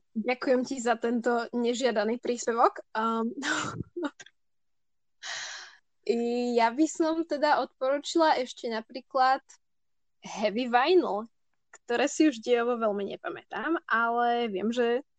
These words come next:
to bolo pekné aj kresbou a aj to bolo sympatické, takže kľudne dajte šancu aj tomu. Bolo to o skupine dievčat, ktoré pracovali v obchode s platňami a myslím, že mali nejaký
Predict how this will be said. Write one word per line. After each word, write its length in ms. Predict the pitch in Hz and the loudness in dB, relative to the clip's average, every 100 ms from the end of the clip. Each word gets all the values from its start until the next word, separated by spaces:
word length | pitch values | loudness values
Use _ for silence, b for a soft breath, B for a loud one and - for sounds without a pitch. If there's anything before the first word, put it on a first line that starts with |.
| _ | _
to 80 | 262 | 2
bolo 240 | 254 262 | 2 2
pekné 320 | 254 277 339 285 | 2 2 2 2
aj 160 | 294 | 0
kresbou 640 | - 233 233 220 254 311 - | -2 -6 -6 -8 -6 -6 -4
a 240 | 233 - 226 | -6 -4 -2
aj 240 | 214 233 | -2 -4
to 80 | 220 | -8
bolo 240 | 214 214 | -4 -2
sympatické, 800 | 240 - 208 214 240 226 - 220 | -2 -4 -4 -6 -14 -14 -6 -4
takže 480 | 226 226 226 214 208 - _ b b _ | -2 -4 -2 0 0 -4 _ b b _
kľudne 320 | 285 302 330 | 2 4 6
dajte 240 | 277 294 - | 4 2 -4
šancu 400 | 214 214 226 240 | -4 -4 -4 -4
aj 240 | 233 220 | -4 -2
tomu. 240 | 208 214 | -2 -2
Bolo 240 | 202 208 240 | 0 -2 0
to 160 | - | 0
o 40 | 254 | -2
skupine 480 | - 247 - 233 233 | -2 -8 -4 -4 -2
dievčat, 400 | 185 196 - 208 _ - _ _ - | -2 -4 -4 -8 _ -20 _ _ -20
ktoré 560 | - 208 202 202 220 311 _ _ | -2 0 2 2 2 -2 _ _
pracovali 640 | 220 214 269 240 233 240 | 0 2 2 2 2 0
v 160 | 226 - 240 | -2 -12 -14
obchode 320 | - - 339 | 2 6 6
s 80 | - | 4
platňami 800 | 254 262 - 254 247 254 254 - | 2 2 0 -2 0 0 0 -2
a 400 | - 208 202 214 - _ _ _ _ b b _ - | 0 0 0 -4 -10 _ _ _ _ b b _ -4
myslím, 320 | 240 - 415 381 | -4 4 6 8
že 240 | 392 330 | 6 6
mali 320 | 247 240 277 | 2 -2 0
nejaký 480 | 285 311 311 311 294 | -2 2 4 6 4